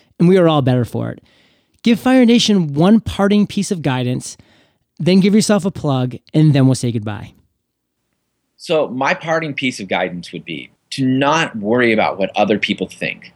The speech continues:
Speaker 2: to stay true to yourself, to make choices that make you happy, even if it's gonna come at the expense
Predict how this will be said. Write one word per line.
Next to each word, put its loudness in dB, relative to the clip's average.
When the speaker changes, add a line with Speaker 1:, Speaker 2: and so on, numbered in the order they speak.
Speaker 2:
to -6
stay 0
true 0
to -4
yourself, 0
to -6
make -2
choices 0
that -2
make -2
you 0
happy, -4
even 2
if -2
it's -2
gonna -2
come -4
at -2
the 0
expense -4